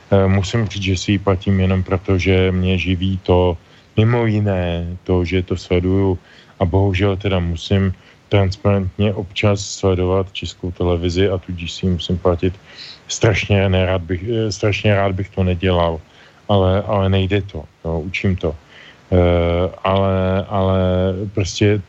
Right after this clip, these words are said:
to jsou instituce, které jsou proti nám. To není, ne-, nejsou na naší lodi, jsou na jiné lodi a t-, kdo řídí tu loď, eh, teď my jdeme ke kormidlu, ale kdo je to my?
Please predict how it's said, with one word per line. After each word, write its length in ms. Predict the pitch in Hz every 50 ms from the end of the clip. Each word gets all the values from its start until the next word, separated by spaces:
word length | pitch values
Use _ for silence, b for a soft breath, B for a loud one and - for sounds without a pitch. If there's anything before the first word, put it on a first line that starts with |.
| - _ _ -
to 120 | - 107
jsou 180 | 98 - - 117
instituce, 600 | 120 110 101 - - 113 104 - 110 101 - 120 101
které 260 | - - 113 107 104
jsou 160 | - - 110
proti 340 | - - 113 107 - - 147
nám. 340 | 139 123 98 90 85 82 87 - B B B B B B B B _
To 120 | - 117 127
není, 340 | 139 156 165 165 160 143 123 120 120
ne-, 240 | 139 143 147 151 151 147 147 160 170
nejsou 220 | 156 - - 143
na 140 | 127 120 113
naší 280 | 110 101 98 - - 107
lodi, 240 | 95 95 98 101
jsou 200 | 95 - - 127
na 100 | 127 135
jiné 260 | 135 139 139 139 135 131
lodi 360 | 127 127 120 123 127 131 113
a 140 | 92 117 110
t-, 360 | - - - 127 123 120 120
kdo 280 | 110 113 110 123 120
řídí 340 | 104 - - 131 123 117 135
tu 160 | 123 - 120
loď, 300 | 117 120 120 127 123 -
eh, 640 | - _ _ - - - - - - _ _ - 107 104 104 101 101 101 101 101 101 98 98 95 90 90 92 - - _ _ _
teď 240 | - 107 98 - -
my 180 | 107 107 110
jdeme 320 | 107 104 107 104 107 107 104
ke 160 | - - 101
kormidlu, 580 | - - 107 98 95 110 107 101 101 107 107 110
ale 120 | 107 107
kdo 140 | 104 104 117
je 120 | 117 120 113
to 160 | - - 101
my? 260 | 95 92 90 82 78